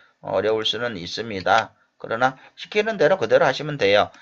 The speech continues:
근데 특징적인 거는 사-, 이 지도를 넣게 되면 지도가 안 보여진다는 얘기입니다. 이거는 발행을 해야만 보여지게 돼 있습니다. 이대로 놓은 상태에서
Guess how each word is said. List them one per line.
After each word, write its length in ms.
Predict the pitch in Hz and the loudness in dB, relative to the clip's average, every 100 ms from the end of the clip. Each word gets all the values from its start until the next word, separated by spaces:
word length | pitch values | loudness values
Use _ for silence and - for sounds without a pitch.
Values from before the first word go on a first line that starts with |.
| - - | -20 -8
근데 140 | 131 | -6
특징적인 680 | - 220 269 262 208 180 170 | -2 -4 0 4 4 4 6
거는 420 | 135 120 127 101 | 8 8 4 2
사-, 180 | 90 - | -4 -10
이 160 | 113 110 | -10 -8
지도를 320 | 127 147 160 | 0 4 6
넣게 180 | 135 180 | 6 4
되면 180 | 131 127 | 2 -2
지도가 380 | 98 120 - | 0 0 0
안 160 | 76 95 | -4 0
보여진다는 760 | 123 196 170 107 90 92 95 85 | 4 6 6 4 -2 0 -2 -6
얘기입니다. 460 | 78 71 69 - - - - - | -12 -12 -12 -14 -16 -20 -20 -4
이거는 320 | 110 135 156 - _ | 4 6 4 -2 _
발행을 420 | - 110 135 143 135 | 0 4 6 6 4
해야만 580 | 185 196 185 190 202 | 8 8 10 8 6
보여지게 500 | 170 101 101 98 104 | 4 2 2 0 -4
돼 140 | 98 92 | -4 -6
있습니다. 680 | 82 - 85 82 80 - - | -10 -12 -10 -10 -4 -6 -6
이대로 360 | 87 85 92 101 | -10 -4 0 0
놓은 180 | 95 | -2
상태에서 760 | 95 95 95 101 98 117 147 | -4 -6 -4 -6 0 4 4